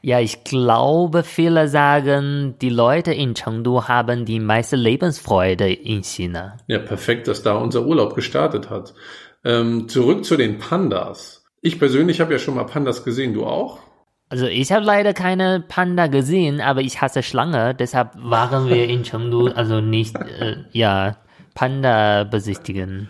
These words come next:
Speaker 2: Ich war einmal in Beijing im Zoo und hab Pandas angeguckt.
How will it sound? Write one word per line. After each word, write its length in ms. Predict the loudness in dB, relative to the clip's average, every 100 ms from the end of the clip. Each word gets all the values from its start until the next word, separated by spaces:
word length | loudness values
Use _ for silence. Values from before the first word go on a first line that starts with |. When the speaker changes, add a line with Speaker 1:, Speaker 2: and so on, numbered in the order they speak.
| _
Speaker 2:
Ich 200 | -4 2
war 160 | 0 2
einmal 380 | 0 0 -2
in 180 | -2 -2
Beijing 460 | 2 2 2 0 0
im 180 | -4 -6
Zoo 560 | -6 -4 -2 -4 -6
und 160 | -6 -4
hab 160 | -4 -4
Pandas 380 | -2 0 -2
angeguckt. 800 | -4 -6 -8 -4 -4 -4 -18 -20